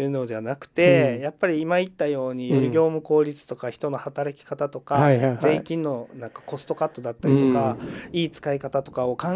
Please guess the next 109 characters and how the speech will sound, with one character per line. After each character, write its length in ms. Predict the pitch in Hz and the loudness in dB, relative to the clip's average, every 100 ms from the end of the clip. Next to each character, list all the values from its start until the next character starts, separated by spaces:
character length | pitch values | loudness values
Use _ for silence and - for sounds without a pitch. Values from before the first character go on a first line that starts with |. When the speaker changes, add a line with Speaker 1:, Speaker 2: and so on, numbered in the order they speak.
| 196 | 6
Speaker 1:
え 100 | 202 | 6
る 100 | 190 | 6
の 100 | 156 | 0
で 100 | 143 | 0
あ 80 | 151 | 0
れ 140 | 170 | 0
ば、 140 | 202 | 2
Speaker 2:
う 60 | 147 | 4
ん。 220 | 143 123 | 4 2
Speaker 1:
そ 100 | 113 | -2
こ 120 | - | -2
に 100 | 135 | -2
チ 80 | 110 | -2
ャ 80 | 123 | -2
レ 80 | 143 | -2
ン 60 | |
ジ 80 | 143 | -4
し 60 | - | -4
た 100 | 120 | -2
方 180 | 135 135 | 0 0
が 140 | 123 | 0
い 100 | 160 | 0
い 40 | 170 | 0
よ 100 | 135 | 0
ね。 220 | 160 - - - | -2 -4 -16 -18
チ 80 | - | -4
ャ 60 | 180 | 0
レ 100 | 208 | 2
ン 80 | 196 | 0
ジ 80 | |
し 60 | 175 | 0
た 100 | 165 | 0
後 160 | 156 147 | 0 -2
に、 240 | 170 143 | -2 -2
も 140 | 160 | 2
し 100 | 135 | 2
そ 140 | 123 190 | 4 4
う 40 | |
い 40 | 190 | 4
う 80 | |
こ 80 | 175 | 2
と 60 | 160 | -2
が 100 | 127 | 0
出 100 | 147 | 2
な 160 | 196 | 4
い 80 | 196 | 4
よ 160 | 175 156 | 4 2
う 60 | |
に、 220 | 165 147 113 | 0 -2 -4
Speaker 2:
う 20 | |
ん。 20 | 127 | -2
Speaker 1:
安 180 | 151 | -2
全 140 | 160 180 | 0 -2
策 240 | 175 131 | -4 -6
も 100 | 123 | -6
打 60 | 131 | -6
つ 160 | - | -6
よ 100 | 139 | -6
ね。 120 | 123 127 | -4 4
Speaker 2:
う 40 | |
ん。 480 | 147 151 143 127 123 | 8 8 8 4 0
Speaker 1:
で、 340 | 170 175 143 107 | 4 6 6 2
も 140 | 185 | 2
し 420 | 220 - 196 135 - _ _ - | 4 4 4 2 -4 _ _ -10
安 160 | 156 190 | -2 4
全 100 | 226 | 4
策 180 | 202 160 | 6 2
打 40 | |
っ 20 | |
た 140 | 156 180 | 4 0
ん 40 | |
だ 60 | 143 | 0
け 60 | |
ど 80 | 117 | -2
ダ 100 | 143 | 0
メ 100 | 196 | 4
だ 120 | 208 | 4
っ 80 | 185 | 4
た 80 | 175 | 0
っ 100 | 175 | 0
て 80 | 143 | 0
場 140 | 143 | 2
合 60 | 139 | 2
は、 120 | 131 | 2
そ 80 | 165 | 0
の 80 | |
時 180 | 180 - | -2 -2
ま 120 | 135 | -4
た 260 | 135 123 - _ _ | -2 -4 -4 _ _
立 120 | - - | -10 -8
ち 60 | |
返 220 | - 165 | -4 0
ろ 140 | 165 165 | 2 4
う 40 | |
ね 100 | 151 | 8
っ 20 | |
て。 60 | 175 | 10
Speaker 2:
う 40 | |
ん 60 | 196 | 10
う 0 | |
ん 20 | |
う 60 | 170 | 10
ん 40 | |
う 560 | 175 165 160 151 139 139 135 135 | 10 10 10 8 6 4 2 0
ん。 100 | 143 | -4
Speaker 1:
や 160 | 143 190 | 2 6
る 120 | 311 | 8
の 140 | 370 180 | 8 8
が 480 | 185 202 151 - | 8 8 6 2